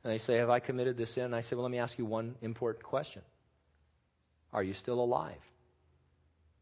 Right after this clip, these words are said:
And they don't know. Uh, they say, "I, are you there? Did you die?" I mean, you know, "Yes, I'm still alive."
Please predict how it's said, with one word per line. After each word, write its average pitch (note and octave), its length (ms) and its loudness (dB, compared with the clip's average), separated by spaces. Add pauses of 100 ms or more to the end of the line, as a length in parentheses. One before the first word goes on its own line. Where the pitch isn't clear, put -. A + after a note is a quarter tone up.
(600)
And G2+ 280 -8
they G#2 100 0
don't A2 140 0
know. G#2+ 60 -2
Uh, A#2 180 -4 (100)
they G#2+ 80 0
say, G#2 260 -2
"I, A2 180 2 (180)
are A#2 120 0
you A#2+ 100 4
there? E3 280 10
Did C3 200 2
you C3+ 60 2
die?" D3+ 540 10
I D#3 80 10
mean, D#3+ 180 4
you E3+ 60 4
know, C#3+ 80 4 (260)
"Yes, G3 340 8
I'm C#3+ 120 6
still C#3 260 8
alive." B2 320 8